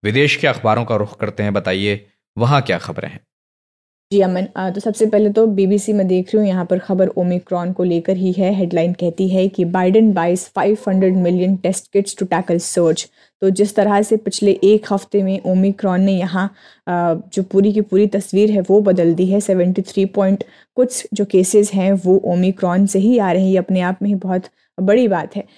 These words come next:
Speaker 2: तो इसे, अ, टैकल करने के लिए बाइडेन ने, अ, करीब पाँच सौ मिलियन कोविड टेस्ट किट्स जो हैं, रैपिड टेस्ट किट्स, वो खरीद लिए हैं, लोगों को अवेलेबल करा दिए जाएंगे। अ, बाइडेन ने इस बात पर जोर दिया है कि ये दो हज़ार बीस का मार्च नहीं है जब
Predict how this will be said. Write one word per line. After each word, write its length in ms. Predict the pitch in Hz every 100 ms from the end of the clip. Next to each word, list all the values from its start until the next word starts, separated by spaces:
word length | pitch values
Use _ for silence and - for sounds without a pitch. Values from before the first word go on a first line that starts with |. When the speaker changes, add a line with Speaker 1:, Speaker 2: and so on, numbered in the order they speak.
| _
Speaker 2:
तो 120 | - 208
इसे, 400 | 220 - 240 247
अ, 160 | 185
टैकल 400 | 185 185 196 214
करने 380 | 214 180 190 208
के 160 | 196 180
लिए 380 | 170 185 262 - -
बाइडेन 380 | 185 175 180 180
ने, 160 | 190
अ, 680 | 285 _ _ _ 170 165 160 180 -
करीब 240 | 190 226 240
पाँच 240 | 185 180
सौ 140 | - 180
मिलियन 400 | 170 180 190 226 -
कोविड 300 | 208 226 233
टेस्ट 240 | - 190 -
किट्स 320 | 180 175 -
जो 80 | 190
हैं, 220 | 170 240
रैपिड 320 | 208 175 175 180
टेस्ट 220 | 185 -
किट्स, 240 | - 269 190
वो 160 | 180
खरीद 340 | 170 185 180 196
लिए 220 | 208 214
हैं, 200 | 240 381
लोगों 300 | 208 170 175
को 140 | 180
अवेलेबल 520 | 180 175 170 175 180 180
करा 260 | 185 175
दिए 240 | 180 196 208
जाएंगे। 440 | 208 190 190 302 - _ _ -
अ, 160 | 180
बाइडेन 360 | 180 208 233 269
ने 80 | 233
इस 100 | 208
बात 280 | 190 196 -
पर 160 | 196
जोर 220 | 196 180
दिया 220 | 175 180 175
है 200 | 185 185
कि 140 | 185
ये 340 | 185 196 202 180 - -
दो 160 | 190 196
हज़ार 400 | 185 180 180 180
बीस 360 | 175 202 196
का 120 | -
मार्च 440 | 185 170 170 190 -
नहीं 240 | 185 190
है 180 | 196 208
जब 160 | 190